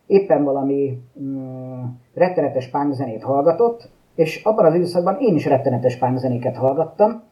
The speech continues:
és elkezdtünk erről dumálni, és ott hát egy, ö, ha nem is örök, de egy igen jó barátság vette kezdetét. Aztán elmentünk ott sörözni, én ilyen húsz éves voltam, a Laci szerintem,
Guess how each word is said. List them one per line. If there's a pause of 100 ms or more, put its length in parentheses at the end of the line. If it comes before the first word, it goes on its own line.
(340)
és
elkezdtünk
erről
dumálni, (100)
és
ott
hát
egy,
ö, (460)
ha
nem
is
örök,
de
egy
igen
jó
barátság
vette
kezdetét.
Aztán
elmentünk
ott
sörözni,
én
ilyen
húsz
éves
voltam,
a
Laci
szerintem,